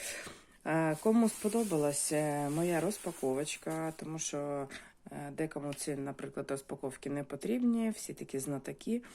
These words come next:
Ось я показую, які насправді є рослинки, які я їх отримую без, е, постанов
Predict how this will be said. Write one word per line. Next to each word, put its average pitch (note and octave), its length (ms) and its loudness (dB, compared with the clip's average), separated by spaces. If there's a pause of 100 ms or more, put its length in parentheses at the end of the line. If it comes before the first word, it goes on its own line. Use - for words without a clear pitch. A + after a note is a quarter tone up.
(280)
Ось D3 260 -6
я F#3+ 140 0
показую, D3+ 840 0
які D3 280 -2
насправді C3+ 800 0
є C#3 220 2
рослинки, F#3 560 0
які C#3 240 -4
я C#3+ 180 4
їх C3+ 220 0
отримую D#3+ 680 0 (400)
без, D3 440 -2
е, C#3+ 440 -2
постанов D3 640 -4